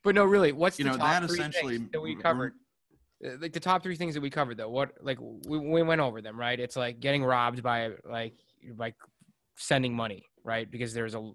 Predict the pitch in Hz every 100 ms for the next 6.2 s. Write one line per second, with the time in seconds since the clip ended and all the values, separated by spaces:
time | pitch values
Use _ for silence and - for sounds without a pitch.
0 | _ 113 110 110 98 - 120 113 120 107
1 | 127 127 120 117 120 107 107 107 117 120
2 | 120 117 113 117 113 113 - _ _ _
3 | _ _ _ _ _ _ - - 151 139
4 | 156 - 147 160 165 143 151 131 139 120
5 | - 104 92 _ _ - 123 143 135 -
6 | 98